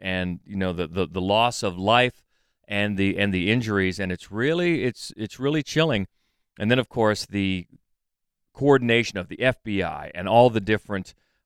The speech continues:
Boston area police departments, and it's, it's really done in, in breathtaking, very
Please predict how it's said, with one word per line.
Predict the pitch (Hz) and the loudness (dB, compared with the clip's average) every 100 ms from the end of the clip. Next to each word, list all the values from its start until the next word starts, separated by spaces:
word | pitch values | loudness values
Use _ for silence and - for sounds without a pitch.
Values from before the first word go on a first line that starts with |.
| _ | _
Boston | 85 104 107 - 104 98 | 0 0 0 -4 -6 -6
area | 95 98 95 87 | -2 0 0 -2
police | - 98 98 | -6 -8 -8
departments, | - 92 95 85 85 87 | -10 -8 -6 -4 -6 -10
and | - 101 | -6 -2
it's, | 92 - - | -2 -4 -10
it's | - 101 101 | -8 -8 -10
really | 101 131 147 143 | -4 0 2 2
done | 127 113 110 107 | 0 0 0 0
in, | 107 98 87 | -2 -4 -4
in | 92 85 | -8 -10
breathtaking, | 82 120 139 - 135 127 127 110 | -4 -4 -4 -6 -6 -4 -8 -6
very | 127 127 104 | -2 0 -2